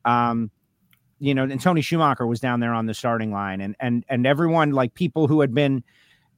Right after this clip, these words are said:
you know, trying hard to beat you were then there behind you, and Alan Johnson most importantly. And that whole, the way it, I don't know, they kinda connect to each other now. I feel like they connect,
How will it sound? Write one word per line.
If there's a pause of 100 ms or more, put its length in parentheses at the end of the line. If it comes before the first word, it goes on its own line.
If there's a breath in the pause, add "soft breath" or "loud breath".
(160)
you
know,
trying
hard
to
beat
you
were
then
there (360)
behind
you, (300)
and
Alan
Johnson
most
importantly. (340)
And
that
whole, (800)
the
way
it, (360)
I
don't
know,
they
kinda
connect (120)
to
each
other
now.
I
feel
like
they
connect,